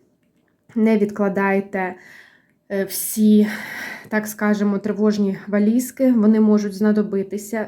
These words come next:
Звісно, хай краще не знадобляться, але Таро розклад показує, що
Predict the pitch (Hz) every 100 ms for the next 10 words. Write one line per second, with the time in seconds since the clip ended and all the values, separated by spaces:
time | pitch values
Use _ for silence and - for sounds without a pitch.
0 | 214 208 220 233 208 214 214 208 202 196
1 | - 202 214 220 214 202 190 175 175 -
2 | 240 - - - - 208 214 214 196 214
3 | 208 208 - 190 185 - 220 214 175 180
4 | 220 233 240 - - 196